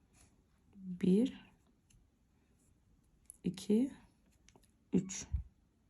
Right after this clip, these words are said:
Şimdi üç zincir, bir, iki ve üç zincir çektim. Bakın şöyle yani burada odacık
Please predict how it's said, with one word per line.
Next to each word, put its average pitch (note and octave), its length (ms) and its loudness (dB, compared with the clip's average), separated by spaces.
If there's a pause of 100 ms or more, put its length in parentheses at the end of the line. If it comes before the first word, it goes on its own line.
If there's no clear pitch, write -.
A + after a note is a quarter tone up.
(2500)
Şimdi B3 320 6
üç - 260 2
zincir, F3+ 560 0
bir, F#3+ 440 0 (540)
iki F#3+ 480 -2 (1400)
ve F3+ 320 4 (600)
üç G3+ 400 -2
zincir D#3+ 400 2
çektim. - 440 -8 (540)
Bakın G#3 220 8
şöyle G#3+ 400 8
yani E3 440 6
burada F#3+ 360 6
odacık F3 440 4